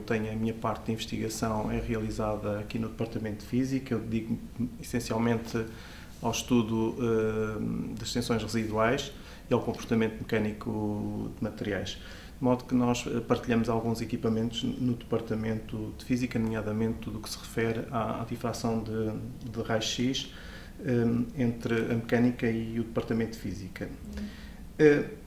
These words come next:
Speaker 1: é com muito gosto que aceitei o convite para apresentar o livro da semana. Eh, existem vários autores, eh, que eu gostaria muito de apresentar, mas, eh, selecionei um porque foi logo o primeiro que me veio à mente.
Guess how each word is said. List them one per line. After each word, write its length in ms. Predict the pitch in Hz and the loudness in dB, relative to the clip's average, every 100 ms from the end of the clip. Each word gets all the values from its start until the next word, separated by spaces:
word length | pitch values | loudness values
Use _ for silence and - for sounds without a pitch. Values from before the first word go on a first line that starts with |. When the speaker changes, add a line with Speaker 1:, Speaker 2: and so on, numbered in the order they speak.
| - | 0
Speaker 1:
é 100 | 151 | 2
com 140 | 151 156 | 6 8
muito 260 | 156 151 | 8 8
gosto 380 | 127 139 139 - | 6 6 4 -4
que 120 | - | -6
aceitei 440 | 123 - 127 131 120 | -2 2 2 4 4
o 40 | |
convite 440 | 120 123 117 113 - | 6 4 4 2 2
para 180 | 123 120 | 4 4
apresentar 540 | 120 117 120 117 110 | 4 4 6 4 4
o 100 | 110 | 4
livro 220 | 110 110 | 0 0
da 140 | 107 107 | -2 -4
semana. 520 | - 110 107 113 131 - - - - - | -2 -2 0 0 0 -4 -12 -14 -6 4
Eh, 320 | 123 120 117 123 123 123 - - - - | 6 6 6 4 2 -4 -8 -12 -10 -2
existem 680 | 135 135 160 - 127 123 | 0 2 2 6 6 6
vários 680 | 117 113 120 120 120 117 110 | 2 0 2 4 4 2 2
autores, 720 | 123 113 - 120 117 - - 127 | 2 2 2 4 4 0 -4 -6
eh, 100 | 107 107 - | -6 -8 -2
que 80 | 123 | 0
eu 60 | |
gostaria 340 | 110 - 117 113 | 0 0 2 4
muito 220 | 110 107 | 4 2
de 60 | 110 | -2
apresentar, 640 | - - 113 135 143 160 | -2 0 2 6 6 8
mas, 280 | 120 - - | 4 2 0
eh, 260 | 117 113 110 - 113 - - - - | -2 -2 -4 -6 -8 -8 -12 -12 -12
selecionei 640 | - 127 120 - 127 123 120 | -4 0 0 4 6 8 8
um 140 | 123 | 6
porque 240 | 123 - | 4 -4
foi 180 | - 123 | -2 2
logo 280 | 117 110 110 | 4 4 4
o 0 | |
primeiro 400 | - 120 117 107 | 2 2 4 2
que 100 | 110 | 0
me 120 | 104 | -2
veio 360 | 107 107 104 104 - - - - - | 0 -2 -2 -4 -10 -14 -14 -14 -4
à 120 | 113 | 0
mente. 360 | 113 113 117 | 2 4 2